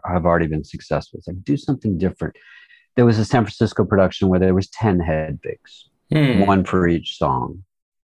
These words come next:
Speaker 1: you know, different ages, genders, sizes. Great. The Exquisite Corpse, the myth of the origin of love, were cut in half. We are more than one person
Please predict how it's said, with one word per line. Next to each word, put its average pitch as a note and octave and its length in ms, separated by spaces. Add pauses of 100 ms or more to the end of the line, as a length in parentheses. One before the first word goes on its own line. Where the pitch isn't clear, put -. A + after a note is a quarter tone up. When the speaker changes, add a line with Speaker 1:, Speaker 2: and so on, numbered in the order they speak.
(120)
Speaker 1:
you G2 80
know, E2 240
different E2+ 480
ages, F#2+ 480
genders, E2+ 460
sizes. F2 560 (600)
Great. F2 440 (960)
The G#2 80
Exquisite A#2+ 540
Corpse, - 460
the G2 80
myth G2+ 480 (580)
of F2 100
the F#2+ 120
origin G2 320
of G2+ 100
love, D#2 400 (460)
were F2 100
cut G2+ 280
in G#2 120
half. F2 500 (560)
We F#2 200
are F2+ 100
more F#2 300
than F2+ 240
one E2+ 200
person D#2 720